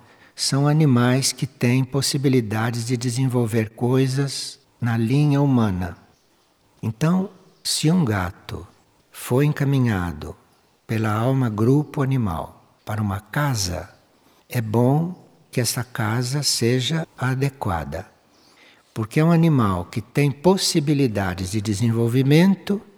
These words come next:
e se nós não sabemos cuidá-lo ou se não temos disposição e nem vocação para cuidá-lo,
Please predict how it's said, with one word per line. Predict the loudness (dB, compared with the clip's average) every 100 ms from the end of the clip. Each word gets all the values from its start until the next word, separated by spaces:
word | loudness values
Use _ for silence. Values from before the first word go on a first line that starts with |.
| _ _ _ -20 -14 -6
e | 0
se | 2
nós | 4 4 2
não | 4 2
sabemos | 2 0 2 2 2 0
cuidá-lo | 0 0 2 0 -2 -4 -8 -12 _
ou | -6 -4
se | 0 2
não | 2 2
temos | 0 0 0 -2
disposição | -2 -2 0 0 0 -4 0 0 2
e | 2
nem | 4 4
vocação | 2 -2 -4 -4 -2 -4
para | -6 -8
cuidá-lo, | -6 -4 0 2 0 -2